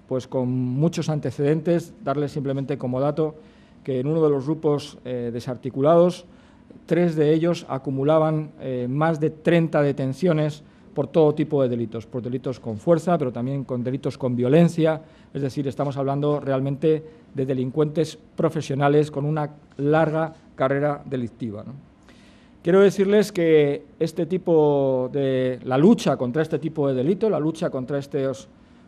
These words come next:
bandas organizadas dedicadas al robo especializado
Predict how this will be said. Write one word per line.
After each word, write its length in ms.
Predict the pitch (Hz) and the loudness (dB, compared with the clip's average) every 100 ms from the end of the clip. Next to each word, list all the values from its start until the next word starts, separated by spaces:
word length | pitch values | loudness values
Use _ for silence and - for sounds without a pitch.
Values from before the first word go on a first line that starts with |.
| - | -12
bandas 480 | 143 175 175 165 165 | 0 2 4 0 -2
organizadas 720 | 147 143 139 143 170 160 143 | -4 -2 -2 0 2 2 0
dedicadas 680 | 139 131 160 160 147 139 - | -4 -2 0 2 2 -2 -8
al 640 | 135 127 123 127 120 120 120 | -4 -2 -2 -4 -8 -8 0
robo 560 | 151 170 151 139 - - - | 4 6 6 2 -2 -16 -6
especializado 1040 | 147 - 156 139 147 127 - 180 160 139 | -6 -2 -4 0 0 0 2 4 6 2